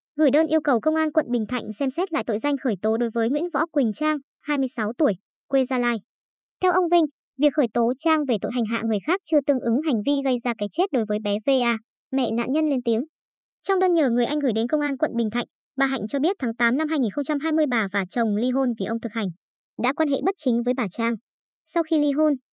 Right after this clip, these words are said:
bé V A sống với cha và bà Trang. Do bị cấm cản nên hơn một năm qua,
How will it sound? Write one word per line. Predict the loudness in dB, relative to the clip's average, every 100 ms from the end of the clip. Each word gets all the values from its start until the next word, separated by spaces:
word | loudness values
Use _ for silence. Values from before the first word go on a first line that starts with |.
| _
bé | -2 -2 0 4
V | 4 4
A | -2
sống | 0 0 2
với | 0
cha | -2 -2 -2
và | -4
bà | -4
Trang. | -4 -4 -4 -8 _ _ _ _ -2
Do | 0
bị | 2
cấm | 0
cản | 0 0
nên | 0 0
hơn | 2 2
một | 2
năm | 0
qua, | 2 2